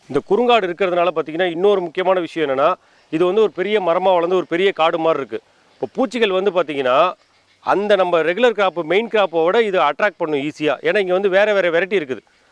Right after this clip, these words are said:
அதனால வந்து பாத்தீங்கன்னா, பூச்சி வந்து இதுக்கு தான் அதிகமா வரும் ஒழிய அதுக்கு வந்து பூச்சிகளே வராது. So, இது மூலியமாவும் வந்து நீங்க பூச்சி கட்டுப்பாடு பண்ணலாம். இந்த ஃபாரஸ்ட்டுக்குள்ள பூச்சி வரும்போது என்ன பண்ணும், இந்த ஃபாரஸ்ட்ல already வந்து பேர்ட்ஸ் நிறைய இருக்கிறதுனால அந்த பூச்சிகளை ஈஸியா கட்டுப்படுத்திடும். அதனால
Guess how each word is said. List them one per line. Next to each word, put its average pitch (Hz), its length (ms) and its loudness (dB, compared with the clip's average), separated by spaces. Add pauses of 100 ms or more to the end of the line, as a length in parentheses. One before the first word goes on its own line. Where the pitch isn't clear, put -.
(120)
அதனால 175 400 2
வந்து 196 160 0 (100)
பாத்தீங்கன்னா, 151 360 0 (120)
பூச்சி 208 260 -4
வந்து 196 180 0
இதுக்கு 185 200 -6
தான் 214 120 4
அதிகமா 185 280 0
வரும் 165 180 0
ஒழிய 170 220 0
அதுக்கு 156 200 -2
வந்து 170 260 0
பூச்சிகளே 175 320 -4
வராது. 147 340 0 (200)
So, 135 200 -4
இது 170 180 2
மூலியமாவும் 202 500 2
வந்து 208 180 0
நீங்க 190 240 -2
பூச்சி 180 200 -6
கட்டுப்பாடு 156 380 -2
பண்ணலாம். 139 340 0 (300)
இந்த 226 300 4
ஃபாரஸ்ட்டுக்குள்ள 214 380 2
பூச்சி 190 300 -4
வரும்போது 185 360 0
என்ன 180 80 0
பண்ணும், 196 200 0
இந்த 214 120 0
ஃபாரஸ்ட்ல 180 420 0
already 175 220 0
வந்து 185 240 0
பேர்ட்ஸ் 196 260 0
நிறைய 175 260 0
இருக்கிறதுனால 147 520 0 (300)
அந்த 165 300 0
பூச்சிகளை 190 480 -4
ஈஸியா 190 240 -2
கட்டுப்படுத்திடும். 143 560 -6 (400)
அதனால 165 480 2